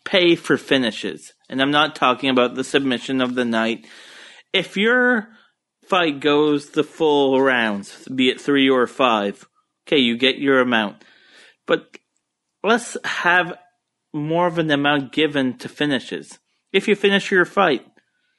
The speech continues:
let's say, let, okay, let, I'll give you the perfect example. Let's take a, a three-round fight. If you finish your round, if you're fi-, ugh, can't fucking talk. If you finish your fight in the first round,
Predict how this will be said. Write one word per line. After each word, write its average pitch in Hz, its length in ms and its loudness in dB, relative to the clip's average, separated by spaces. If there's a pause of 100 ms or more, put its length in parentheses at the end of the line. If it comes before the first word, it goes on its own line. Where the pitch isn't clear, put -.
(300)
let's 143 120 -6
say, 147 540 0 (1080)
let, 285 160 0 (100)
okay, 202 280 0
let, 196 280 2
I'll 202 100 2
give 165 200 0
you 147 160 4
the 135 100 2
perfect 139 340 -2
example. 123 440 -2
Let's 160 200 0
take 165 280 0
a, 127 140 4
a 135 140 0
three-round 135 680 0
fight. 104 340 -2 (880)
If 175 220 0
you 151 40 2
finish 220 340 -2
your 196 180 2
round, 175 480 0 (300)
if 160 220 -2
you're 156 140 2
fi-, 185 320 -2 (120)
ugh, 151 420 0 (480)
can't 113 260 -4
fucking 117 380 -4
talk. 120 280 0
If - 200 -6
you 156 60 -2
finish 220 340 0
your 175 160 2
fight 180 480 0 (340)
in 151 80 -4
the 139 60 2
first 170 360 0
round, 160 440 2